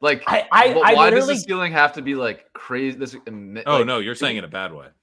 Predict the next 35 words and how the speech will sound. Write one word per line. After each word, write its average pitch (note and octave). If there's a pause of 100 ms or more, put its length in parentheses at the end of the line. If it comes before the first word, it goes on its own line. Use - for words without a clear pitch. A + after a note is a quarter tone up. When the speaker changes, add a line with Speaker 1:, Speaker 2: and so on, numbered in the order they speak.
Speaker 3:
In G2
the, -
Speaker 2:
Because G#3+
Speaker 3:
even G#3
if F#3
he -
Speaker 1:
I'm G#3
Speaker 3:
hits, A3+
Speaker 1:
saying, A#3+
Speaker 3:
he's A3+
Speaker 1:
like, G3+
Speaker 3:
Tannehill. E3
Speaker 1:
can F#3
his A3
ceiling D#3
be E3
like C#3
Ryan A2+
Tannehill, A2+
like, G#2
not F#2+
that G#2+
great G#2
of F2
a F#2+
passer, F#2
like, F#2
a F#2+
good F#2
runner, F#2
but E2+
not F2
an E2+
elite D#2+
runner, G2+